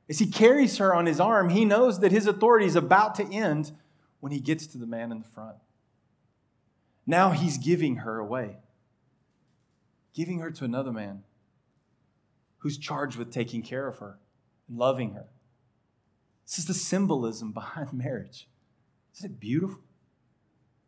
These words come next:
Who sees a wedding and says, "Oh, that's so gross. That's such authoritarianism"? This is exactly what God is intending.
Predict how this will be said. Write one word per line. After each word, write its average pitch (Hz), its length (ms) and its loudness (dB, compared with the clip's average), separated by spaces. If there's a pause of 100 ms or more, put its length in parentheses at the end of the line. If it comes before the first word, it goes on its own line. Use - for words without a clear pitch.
(180)
Who 254 120 2
sees 247 260 4
a 190 40 8
wedding 196 320 8
and 139 80 0
says, - 280 -4
"Oh, 123 160 -2
that's 123 260 -6
so 127 120 -6
gross. 127 420 -2
That's - 300 -12 (200)
such - 280 -6
authoritarianism"? 107 920 -8 (2750)
This - 180 -8
is 147 100 -6
exactly 143 720 -6
what 127 220 -8
God 127 200 -6
is 123 120 -8
intending. 117 580 -10